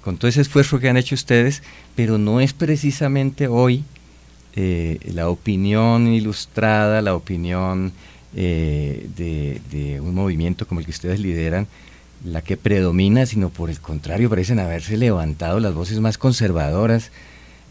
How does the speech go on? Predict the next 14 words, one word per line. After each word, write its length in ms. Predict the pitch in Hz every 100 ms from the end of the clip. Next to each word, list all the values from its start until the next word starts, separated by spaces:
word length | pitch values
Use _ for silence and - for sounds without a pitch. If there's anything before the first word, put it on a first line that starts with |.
| -
eh, 320 | 98 87 85
en 100 | 82
esa 260 | 85 80 95
gran 220 | 101 104
Antioquia 520 | 107 - 113 110 120
y 80 | 107
en 80 | 85
ese 160 | 82 104
Medellín 400 | 95 85 76 87
del 140 | 101
que 80 | 95
esperamos 420 | - 80 82 98
tantos 300 | 110 104 113
cambios. 460 | 147 123 78 69